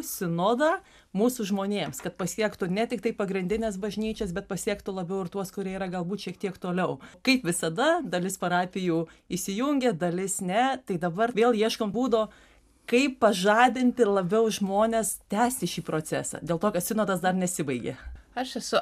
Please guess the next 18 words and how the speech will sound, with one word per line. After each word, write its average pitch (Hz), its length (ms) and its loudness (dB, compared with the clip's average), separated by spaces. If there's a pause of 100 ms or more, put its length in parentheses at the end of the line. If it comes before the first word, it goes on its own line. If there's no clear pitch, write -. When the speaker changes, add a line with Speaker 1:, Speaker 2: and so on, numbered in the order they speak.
Speaker 2:
Agnė 202 320 2
Markauskaitė, 214 720 -2
dirbu 190 320 -2
Vilniaus 233 400 2
arkivyskupijos 269 880 -4
kurijoje. 277 600 -4 (260)
Ir 208 120 4
lygiai 226 260 2
taip 220 100 2
pat 220 160 0
prieš 208 240 -2
keletą 220 400 0
metų, 190 540 -2 (160)
kai 233 100 -2
prasidėjo 190 560 2
sinodo 175 400 0
procesas 185 800 2
bažnyčioje, 220 800 0